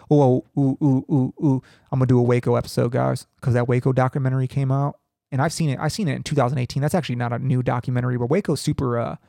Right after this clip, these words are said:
it's super interesting. So I wanna talk about Waco and what happened there.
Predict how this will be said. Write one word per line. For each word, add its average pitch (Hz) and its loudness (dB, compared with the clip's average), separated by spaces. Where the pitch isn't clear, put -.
it's 147 0
super 160 0
interesting. 123 -2
So - -2
I 127 4
wanna 151 0
talk 143 -2
about 123 -4
Waco 131 -4
and 120 -2
what 123 -2
happened 123 -4
there. 117 -2